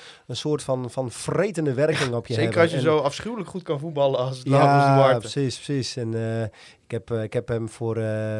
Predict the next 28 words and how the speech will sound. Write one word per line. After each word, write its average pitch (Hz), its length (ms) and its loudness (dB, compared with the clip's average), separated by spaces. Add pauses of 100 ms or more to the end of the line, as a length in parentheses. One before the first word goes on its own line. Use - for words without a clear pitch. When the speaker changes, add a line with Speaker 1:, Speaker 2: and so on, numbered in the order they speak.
(100)
Speaker 1:
Dolle 110 260 -6
Griezen 113 500 -6
van - 140 -14
de 104 60 -10
supportersvereniging, 104 1040 -10
eh, 95 100 -12
heb 107 140 -8
ik 110 80 -14
hem 107 140 -6
wel 107 100 -6
eens 107 120 -10
geïnterviewd. 120 640 -6
En 107 240 -14
ik 113 100 -12
zei 117 220 -4
op 117 60 -6
het 110 80 -6
laatst 113 300 -6
tegen 120 260 -6
hem 110 100 -8
van, 117 180 -10
"Wat 147 140 -6
weten 170 260 -2
wij 131 180 0
van 123 120 -4
jou 147 220 4
eigenlijk 113 320 -2
niet, 147 260 0